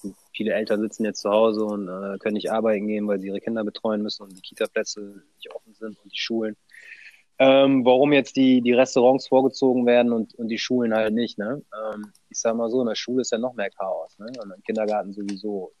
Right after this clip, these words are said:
Ich sehe das halt ziemlich, äh, ziemlich kritisch, wie das funktionieren soll, ohne die Infektionsraten wieder hochzuschrauben. Aber die Frage ist halt, wieso sind die Infektionsraten sowieso hochgegangen? Ne? Also vorher, wo der große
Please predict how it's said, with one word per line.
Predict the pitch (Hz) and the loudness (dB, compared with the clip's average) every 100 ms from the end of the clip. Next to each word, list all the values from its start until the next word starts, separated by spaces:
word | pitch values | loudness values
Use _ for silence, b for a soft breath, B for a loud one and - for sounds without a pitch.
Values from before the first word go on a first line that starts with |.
| _ _ _ _ _ _ 87 - | _ _ _ _ _ _ -20 -20
Ich | - - | -16 -4
sehe | 117 | 0
das | 117 - | 0 2
halt | 117 110 | 2 2
ziemlich, | - 117 110 - - | -4 -4 -4 -6 -6
äh, | 107 107 104 - _ _ _ _ _ _ _ - | -2 -2 -4 -10 _ _ _ _ _ _ _ -2
ziemlich | 135 131 - | 2 2 2
kritisch, | 147 147 165 151 - | 0 4 2 2 -4
wie | 117 | 0
das | 120 117 - | 2 0 -4
funktionieren | - 117 - 117 123 131 | -4 -4 -2 0 2 2
soll, | 131 131 127 | 4 4 2
ohne | 120 120 | 0 -4
die | 113 110 | -4 -6
Infektionsraten | 110 110 - 123 123 127 127 120 | -6 -10 -6 -6 -4 -2 -2 -2
wieder | 120 120 | -6 -6
hochzuschrauben. | 123 - 127 120 - - 123 127 123 | -8 -8 -6 -6 -6 0 2 2 -2
Aber | 113 110 113 | -4 -4 -4
die | |
Frage | 104 117 117 113 | -4 0 0 -2
ist | - | -2
halt, | 113 113 107 _ _ _ _ _ _ _ | 2 2 -2 _ _ _ _ _ _ _
wieso | 107 117 123 120 120 123 | -10 -10 -2 2 2 2
sind | 113 117 | 0 -4
die | 117 | -4
Infektionsraten | 110 113 - 117 117 - 113 113 | -4 -4 -4 -2 -2 0 -2 -2
sowieso | 104 104 101 113 | -6 -6 -2 2
hochgegangen? | 131 151 - 131 147 196 - | 4 2 -2 -6 -6 -8 -8
Ne? | 110 135 | -6 -4
Also | 104 | -8
vorher, | - 113 131 143 | -2 2 4 2
wo | 117 | 0
der | 110 | -2
große | 104 117 120 117 107 | -2 -4 -2 -2 -4